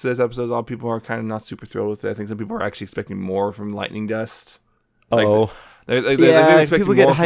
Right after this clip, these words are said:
Speaker 2: hyped up
Speaker 1: it.
Speaker 2: about the return of an antagonist, and
Speaker 1: I think some
Speaker 2: she
Speaker 1: people,
Speaker 2: wasn't
Speaker 1: again,
Speaker 2: all that
Speaker 1: felt
Speaker 2: important.
Speaker 1: the pacing was bad, 'cause, yeah, this,
Speaker 2: There
Speaker 1: it
Speaker 2: was
Speaker 1: was
Speaker 2: some
Speaker 1: rushed
Speaker 2: pacing
Speaker 1: at the
Speaker 2: issues. The
Speaker 1: end.
Speaker 2: ending,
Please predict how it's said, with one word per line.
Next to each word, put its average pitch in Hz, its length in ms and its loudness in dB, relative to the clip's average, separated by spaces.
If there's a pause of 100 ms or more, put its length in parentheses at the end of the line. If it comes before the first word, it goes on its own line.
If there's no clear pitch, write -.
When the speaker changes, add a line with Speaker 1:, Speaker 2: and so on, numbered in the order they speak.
Speaker 2:
hyped 139 140 4
up 139 100 6
Speaker 1:
it. 139 80 0
Speaker 2:
about 123 240 0
the 120 80 -2
return 110 420 0
of 98 260 0
an 101 140 -2
antagonist, 101 800 -2
and 95 360 -4
Speaker 1:
I 135 60 -2
think 170 140 0
some 156 100 0
Speaker 2:
she 139 40 0
Speaker 1:
people, 127 140 4
Speaker 2:
wasn't 135 160 4
Speaker 1:
again, 131 80 4
Speaker 2:
all - 60 0
that 104 160 2
Speaker 1:
felt 127 140 2
Speaker 2:
important. 98 240 -2
Speaker 1:
the 117 60 0
pacing 123 160 -8
was 110 160 -8 (100)
bad, 113 320 0
'cause, 104 120 -12
yeah, 98 220 -2 (100)
this, 104 200 -10 (180)
Speaker 2:
There - 120 6
Speaker 1:
it 110 40 4
Speaker 2:
was 165 160 6
Speaker 1:
was - 80 0
Speaker 2:
some 185 100 -2
Speaker 1:
rushed 196 120 2 (140)
Speaker 2:
pacing 107 120 -4
Speaker 1:
at 98 120 -2
the 98 80 -4
Speaker 2:
issues. 95 100 -4
The 95 60 -4 (120)
Speaker 1:
end. 113 200 -2
Speaker 2:
ending, 110 300 -4